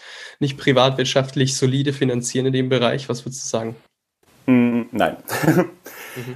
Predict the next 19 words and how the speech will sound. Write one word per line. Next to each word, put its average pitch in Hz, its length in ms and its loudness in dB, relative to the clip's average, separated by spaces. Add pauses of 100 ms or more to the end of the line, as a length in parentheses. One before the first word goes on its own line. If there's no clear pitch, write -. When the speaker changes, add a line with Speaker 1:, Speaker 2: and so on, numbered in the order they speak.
Speaker 2:
Also 123 400 2
ich 127 140 -4
meine, 135 140 2
das 127 180 0
haben 139 220 0
wir 131 400 2
mit 127 260 -2
allen 127 680 2
Theatern, 131 840 0
mit 123 220 -6
allen, 120 720 2
ähm, 113 880 -2
sagen - 260 -2
wir 117 80 4
mal, - 60 -2
aufwendigeren 127 720 2
künstlerischen 127 540 -2
Produktionen 123 720 -2
gemeinsam 127 760 2